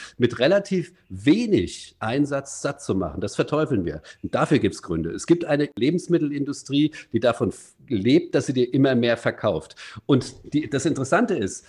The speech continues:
mit abnehmendem Fleischkonsum steigt der Konsum an Lebensmitteln insgesamt. Das kann doch nicht das Ziel sein.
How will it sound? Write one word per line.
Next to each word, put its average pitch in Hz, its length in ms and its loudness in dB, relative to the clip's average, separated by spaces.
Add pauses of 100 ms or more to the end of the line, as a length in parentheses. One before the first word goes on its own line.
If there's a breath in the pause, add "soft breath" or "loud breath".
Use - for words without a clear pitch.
mit 123 240 -2
abnehmendem 196 600 2
Fleischkonsum 104 960 -2 (240 soft breath)
steigt - 500 0
der 156 100 2
Konsum 156 560 0
an 135 220 0
Lebensmitteln 147 680 0
insgesamt. 123 920 0 (200)
Das - 180 -2
kann 143 120 2
doch 143 60 0
nicht 131 140 0
das - 120 -12
Ziel 226 240 -4
sein. 78 300 -2